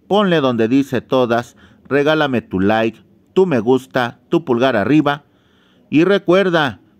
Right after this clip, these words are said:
paso número uno, ingresa a la página oficial del programa. Punto número dos,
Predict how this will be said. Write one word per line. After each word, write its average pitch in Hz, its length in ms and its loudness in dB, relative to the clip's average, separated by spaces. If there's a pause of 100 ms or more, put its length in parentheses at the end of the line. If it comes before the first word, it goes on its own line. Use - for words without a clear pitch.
(120)
paso 175 640 -2
número 139 760 0
uno, 151 520 0 (440)
ingresa 165 880 -2
a 117 160 -2
la 110 220 -2
página 156 480 -4
oficial 117 560 -2
del 117 180 0
programa. 113 640 -4 (500)
Punto 175 680 0
número 131 720 0
dos, 110 460 -4